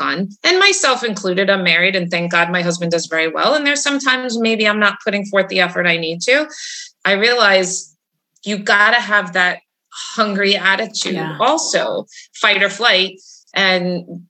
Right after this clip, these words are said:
Speaker 1: those are the people who succeed. So you have to find a way to have that, even if you do get comfortable in your life.
Speaker 2: What gives you your hunger attitude, uh, hunger appetite?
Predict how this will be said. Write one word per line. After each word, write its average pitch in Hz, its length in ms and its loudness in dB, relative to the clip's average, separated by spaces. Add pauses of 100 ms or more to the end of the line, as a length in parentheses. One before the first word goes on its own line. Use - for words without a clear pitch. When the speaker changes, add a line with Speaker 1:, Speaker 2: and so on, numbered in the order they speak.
(120)
Speaker 1:
those 208 340 2
are 208 60 -2
the 180 100 0
people 170 300 -4
who 165 100 -6
succeed. - 540 -8
So - 100 -2
you 196 80 2
have 262 220 -2
to 220 80 -2
find 208 260 2
a 185 60 2
way 175 140 4
to 170 80 -2
have 214 260 0
that, 180 180 2
even 175 220 -2
if 170 120 -2
you 170 120 -6
do 185 160 0
get 180 180 -2
comfortable 151 460 -12
in 120 100 -12
your 117 140 -12
life. - 240 -16 (1200)
Speaker 2:
What 302 200 -2
gives - 260 -2
you 285 120 2
your 226 300 2
hunger 151 680 -4
attitude, 156 520 0
uh, 165 360 4
hunger 175 400 0
appetite? 143 560 -2